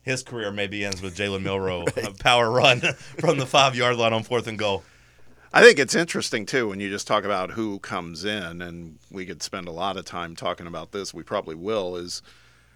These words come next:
Speaker 3: uh, you know, everybody talks about some of the usual suspects, the big names, Smart, Lanning, all these others, but it's like, do you really wanna do that,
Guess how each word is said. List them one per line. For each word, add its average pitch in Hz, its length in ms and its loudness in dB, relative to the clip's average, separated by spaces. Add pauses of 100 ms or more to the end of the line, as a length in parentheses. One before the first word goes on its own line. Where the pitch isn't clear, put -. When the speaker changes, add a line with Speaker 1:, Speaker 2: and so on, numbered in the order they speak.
(720)
Speaker 3:
uh, 104 240 -2
you 117 60 -4
know, 123 80 -2
everybody 123 260 2
talks 127 300 2
about 101 240 0
some 107 120 -2
of 101 60 -8
the 95 60 -8
usual 101 340 -6
suspects, - 520 -4
the 92 100 -14
big 92 240 -6
names, 90 340 -12
Smart, 98 380 -6
Lanning, 98 400 -8
all 101 100 -6
these 95 200 -8
others, 101 340 -4
but 101 320 -6
it's - 100 -8
like, 101 220 0 (260)
do 104 80 -8
you 101 140 -6
really 165 240 0
wanna 120 340 -2
do 107 300 -6
that, - 320 -4